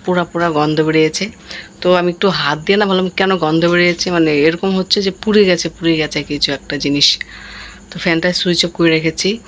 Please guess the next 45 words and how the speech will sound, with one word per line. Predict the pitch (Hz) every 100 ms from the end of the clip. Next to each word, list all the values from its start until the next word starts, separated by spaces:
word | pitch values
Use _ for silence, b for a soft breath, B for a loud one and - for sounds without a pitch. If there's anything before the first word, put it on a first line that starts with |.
| B B B B -
তো | 175
হাত | 156 156
দিয়ে | 165 190
দেখলাম, | 185 202 190
হায় | 135 139 156 180
রে | 185
হায়, | 147 156 180 170 -
গরম | 127 147 170 180
হয়েছে, | 151 156 156 196 156 - - - -
দারুণ | 151 160 196 202
গরম | 185 165 160
হয়েছে | 143 135 143
ফ্যানটা। | 143 139 -
আর | 147 -
এখনও | 160 190 202
কিন্তু | 190 190 170
গন্ধটা | 156 160 160 160
যায়নি, | 147 135 131 135 - -
অফ | 165 -
করা | - 170 165
আছে, | 160 175
তিন | 175 170
চার | 165 156
মিনিট | 151 160
হয়ে | 165 143
গেল। | 139 135 B B B B B B -
আর | 147 143 139 -
আমাদের | 151 160 175
এখানে | 180 196 180
রাতের | 147 - 190 -
টেম্পারেচার | 190 180 180 175 175
এখন | 170 165 165
তিরিশ | 175 170 160
ডিগ্রি | 156 139 139
চলছে, | 131 131 - -
থাকতে | 147 139 -
পারছি | 165 151 180
না | 180
গরমে, | 160 143 151 160
প্রচুর | 160 156 - 170
গরম। | 160 151
আমি | 165 151
ওই | 147
পাশে | 156 156
শুয়েছি, | 156 151 147 -